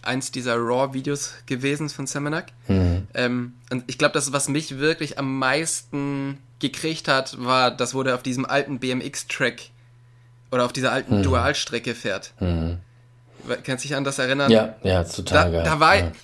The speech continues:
Speaker 1: klar, da waren schon krasse und schwierige Sprünge dabei, aber es war irgendwie wirklich so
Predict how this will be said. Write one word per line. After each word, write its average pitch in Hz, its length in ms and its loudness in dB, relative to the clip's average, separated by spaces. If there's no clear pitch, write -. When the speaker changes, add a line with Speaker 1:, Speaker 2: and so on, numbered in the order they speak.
Speaker 1:
klar, 147 200 4
da 147 100 4
waren 139 200 4
schon 143 460 -4
krasse 151 600 0
und 135 180 -2
schwierige 143 800 0
Sprünge 139 380 -2
dabei, 135 480 0
aber 131 180 2
es 135 140 -2
war 135 200 4
irgendwie 135 340 0
wirklich 139 340 -2
so 120 360 0